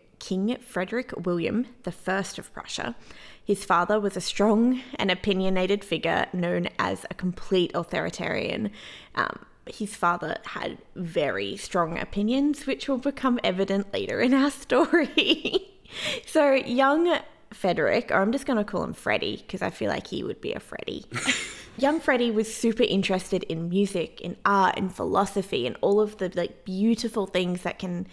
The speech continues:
entice you in life. And as you can probably imagine, his father, who was heavy into war and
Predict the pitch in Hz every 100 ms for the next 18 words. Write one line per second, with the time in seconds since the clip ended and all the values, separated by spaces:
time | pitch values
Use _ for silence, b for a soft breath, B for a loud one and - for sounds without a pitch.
0 | b 196 196 - 156 180 - 185 180 170
1 | 151 139 101 202 208 - B B - 185
2 | 180 175 - 196 202 208 208 202 185 156
3 | 123 - 190 208 294 311 220 214 240 b
4 | b 190 180 - 339 320 233 226 208 202
5 | 190 180 - - - 190 170 170 170 175
6 | 175 170 - 180 170 151 - 123